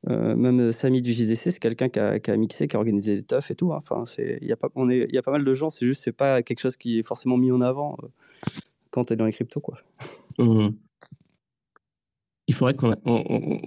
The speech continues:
Speaker 1: Moi, j'ai
Speaker 2: qu'on
Speaker 1: mis
Speaker 2: appelle
Speaker 1: longtemps à
Speaker 2: Greta.
Speaker 1: savoir que t'avais fait ta thèse sur Aphex Twin, quoi, tu vois, même si, euh, apparemment, c'est évident et tu le dis quand même de manière, euh, assez récurrente, j'ai, j'ai, moi, j'ai, j'ai mis longtemps à le savoir.
Speaker 2: Ah non, en fait, je, non, je l'ai jamais dit.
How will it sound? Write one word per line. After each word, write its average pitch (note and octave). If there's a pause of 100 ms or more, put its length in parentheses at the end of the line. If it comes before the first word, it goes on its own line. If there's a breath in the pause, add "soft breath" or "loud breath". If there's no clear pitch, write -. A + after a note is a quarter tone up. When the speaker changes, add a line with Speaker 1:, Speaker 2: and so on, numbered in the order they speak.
(120)
Speaker 1:
Moi, D3
j'ai -
Speaker 2:
qu'on C#3+
Speaker 1:
mis C#3+
Speaker 2:
appelle C#3+
Speaker 1:
longtemps A#2
à -
Speaker 2:
Greta. A#2
Speaker 1:
savoir D#3
que D3+
t'avais B2
fait B2+
ta -
thèse D3+
sur A#2
Aphex A#2
Twin, E3+
quoi, D#3
tu -
vois, A2+
même A#2+
si, D3
euh, B2
apparemment, B2
c'est A#2
évident A#2+
et A#2+
tu A#2
le G#2+
dis A#2+
quand A#2
même A2
de -
manière, A2+
euh, A2+ (420)
assez -
récurrente, C3+
j'ai, -
j'ai, - (200)
moi, -
j'ai, B2
j'ai A2
mis A2+
longtemps B2
à D3+
le C#3
savoir. B2+ (1120 loud breath)
Speaker 2:
Ah E3
non, A3
en F#3+
fait, A#3
je, E3
non, F#3
je C3+
l'ai B2
jamais C3+
dit. C#3+